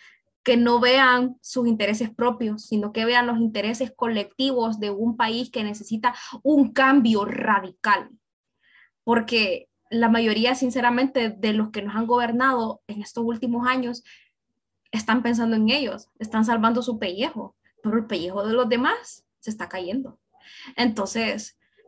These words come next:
creo que lo primero que pediría y <laughs> le pediría a Dios por, por mi país es que vengan personas que están realmente capacitadas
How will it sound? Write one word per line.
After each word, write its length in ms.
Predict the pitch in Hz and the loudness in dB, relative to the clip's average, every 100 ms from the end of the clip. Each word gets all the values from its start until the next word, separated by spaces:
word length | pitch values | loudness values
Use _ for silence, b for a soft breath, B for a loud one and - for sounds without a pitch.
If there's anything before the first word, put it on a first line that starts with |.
| _ | _
creo 280 | 226 226 233 | 0 0 2
que 440 | 262 233 196 - _ _ _ _ _ - | 0 0 -2 -6 _ _ _ _ _ -2
lo 360 | 220 240 226 | 2 2 2
primero 680 | 226 196 202 277 302 269 254 | 0 -2 0 2 4 2 0
que 420 | 220 196 190 - _ | -4 -4 -8 -12 _
pediría 800 | - 208 196 226 294 254 254 262 | -4 -2 -2 0 4 4 4 2
y 540 | - - 220 196 - - _ | -4 -4 -4 -4 -10 -14 _
<laughs> 140 | _ | _
le 340 | 233 247 262 269 | -4 0 0 0
pediría 420 | 262 208 226 254 | 0 0 2 2
a 40 | |
Dios 380 | 247 285 392 359 _ _ - | 4 2 2 -2 _ _ -2
por, 280 | 240 220 | -2 -2
por 260 | - 254 262 | 0 2 2
mi 180 | 285 311 | 0 0
país 520 | - 226 254 285 - B B B | 0 0 0 -2 -6 B B B
es 220 | 220 254 - | -2 -2 -2
que 260 | 240 214 | -4 -4
vengan 760 | 196 196 269 277 226 226 233 233 | -4 0 4 4 4 2 0 -4
personas 840 | 196 185 - 269 269 233 226 220 - | -10 -8 -2 0 2 0 -4 -8 -20
que 60 | |
están 320 | - - 214 | -14 -4 -2
realmente 800 | 220 240 226 233 262 269 262 220 | 0 0 2 2 4 2 2 -4
capacitadas 960 | - 208 - - - - 262 494 240 | -8 -14 -16 -20 -12 0 4 4 0